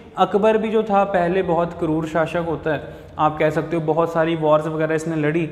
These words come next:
राजपूतों के ख़िलाफ़ wars लड़ी, और बाद में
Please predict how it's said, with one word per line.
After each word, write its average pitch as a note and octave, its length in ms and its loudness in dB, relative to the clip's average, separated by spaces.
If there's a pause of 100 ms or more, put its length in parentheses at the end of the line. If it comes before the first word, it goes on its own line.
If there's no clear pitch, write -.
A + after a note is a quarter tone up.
(260)
राजपूतों D#3 580 2
के F3 100 0
ख़िलाफ़ E3 380 0
wars D#3+ 320 0
लड़ी, E3 260 -2 (1080)
और F3+ 140 2
बाद D#3 320 6
में F#3+ 240 -2